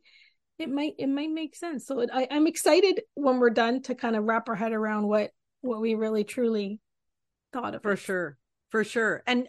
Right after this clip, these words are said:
Speaker 2: I, even their specialty dining, some of them you can do a la carte, where you
Speaker 1: Mm.
Speaker 2: can just pay.
Speaker 1: Mm-hmm.
Speaker 2: Because I was, I meant to message you yesterday. Their taco place <laughs> looks pretty good.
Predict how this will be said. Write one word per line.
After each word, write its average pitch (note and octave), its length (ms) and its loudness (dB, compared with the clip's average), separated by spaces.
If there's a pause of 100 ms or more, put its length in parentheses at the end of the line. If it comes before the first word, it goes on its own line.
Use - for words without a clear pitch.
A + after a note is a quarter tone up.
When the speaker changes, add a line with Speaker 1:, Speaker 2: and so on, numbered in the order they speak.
Speaker 2:
I, B3+ 100 0
even F#4+ 280 -2
their F4+ 140 2
specialty A#3+ 540 -2
dining, G3 460 -2
some A#3+ 180 -4
of D4+ 60 -2
them C#4+ 120 0
you B3 120 0
can A3+ 200 -2
do G3 180 0
a F#3+ 80 4
la F3+ 120 -2
carte, - 440 -6 (520)
where G#3+ 140 6
you G#3+ 80 8
Speaker 1:
Mm. G3+ 40 0
Speaker 2:
can G#3+ 120 2
just G#3 240 -2
pay. B3+ 440 -4 (400)
Speaker 1:
Mm-hmm. A3 180 4
Speaker 2:
Because G#3+ 160 0
I G#3 140 2
was, G#3 180 -2
I G#3 120 0
meant A#3+ 240 2
to G3+ 80 -10
message E3+ 360 -2
you D#3+ 60 -6
yesterday. D3+ 480 -6
Their D#3 160 -6
taco G3+ 460 -2
place - 400 -6
<laughs> - 20 2
looks - 300 0
pretty A#3+ 460 -4 (120)
good. A#3+ 120 2